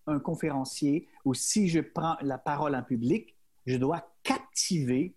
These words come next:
mon auditoire. Si je captive mon auditoire,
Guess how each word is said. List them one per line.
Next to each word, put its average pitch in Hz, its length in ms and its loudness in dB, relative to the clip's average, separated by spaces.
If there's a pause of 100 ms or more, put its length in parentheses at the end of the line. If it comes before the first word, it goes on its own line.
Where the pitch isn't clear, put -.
(120)
mon 131 200 0
auditoire. 185 720 -2 (480)
Si 226 200 2
je 180 80 4
captive 208 640 0
mon 139 160 2
auditoire, 156 680 0